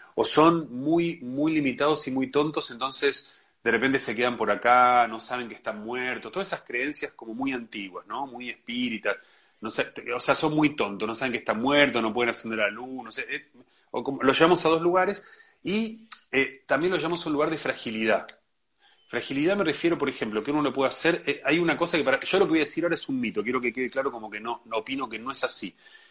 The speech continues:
pero está esa idea de que si uno los convoca para una sesión de mediunidad les hace mal, o está esa idea de que uno no los deja ir por llorarlos mucho, o está esa idea... No, yo la verdad no, no lo, no lo siento así, siendo súper escéptico y ateo y todo,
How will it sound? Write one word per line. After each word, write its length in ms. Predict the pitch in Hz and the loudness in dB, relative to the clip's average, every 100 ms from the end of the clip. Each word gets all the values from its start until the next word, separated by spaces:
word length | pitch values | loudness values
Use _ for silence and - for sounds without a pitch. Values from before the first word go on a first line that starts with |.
| _ | _
pero 140 | - 120 | -4 0
está 120 | 175 | 2
esa 140 | 170 | 4
idea 160 | 151 165 | 6 6
de 80 | 147 | 4
que 80 | 127 | 0
si 120 | - | -2
uno 80 | 143 | -2
los 140 | 113 | -2
convoca 500 | - 110 110 139 139 | -4 -4 2 2 4
para 120 | 123 | 0
una 120 | 123 117 | 0 -2
sesión 280 | 110 - 120 | -6 -6 -4
de 40 | |
mediunidad 300 | 110 107 123 | -2 0 -2
les 140 | 123 | -2
hace 240 | 113 - 107 | -6 -10 -8
mal, 280 | 98 87 87 _ _ _ | -8 -10 -14 _ _ _
o 80 | - | -6
está 160 | 107 143 | -2 0
esa 160 | 135 | 2
idea 180 | 127 139 | 4 6
de 40 | 135 | 4
que 80 | 120 | 2
uno 140 | 123 | 0
no 120 | 120 | 2
los 220 | 117 110 - | 2 0 2
deja 320 | 127 - 120 | 0 2 2
ir 240 | 123 135 | 4 2
por 180 | 135 117 | 0 -2
llorarlos 520 | - 113 117 113 110 | -2 2 2 2 -4
mucho, 460 | 113 98 - 98 - - - - | -4 -6 -6 -8 -10 -14 -20 -6
o 100 | 110 | -2
está 200 | 107 - | 0 2
esa 180 | - - | 0 2
idea... 300 | 135 139 135 - _ - | 4 4 2 -8 _ -8
No, 300 | 131 135 127 | 0 0 2
yo 240 | 170 170 | 2 2
la 100 | - | 2
verdad 460 | 127 127 147 175 196 | 2 4 4 4 4
no, 140 | 165 | -2
no 220 | 143 135 151 | -4 -4 -2
lo, 200 | 147 127 | -2 -2
no 120 | 139 | -2
lo 100 | 147 | -2
siento 380 | - 143 117 104 | -2 -2 -2 -4
así, 280 | 98 - 101 | -8 -8 -8
siendo 340 | - 175 185 | -2 -2 0
súper 360 | 160 - 180 170 | -2 0 2 2
escéptico 840 | - - 147 - 160 160 156 156 120 | 0 0 0 0 -6 -2 -2 -2 -4
y 180 | 110 107 | -2 -2
ateo 320 | 101 135 139 | 0 0 -2
y 60 | |
todo, 360 | 110 143 180 - | -2 -2 -2 -4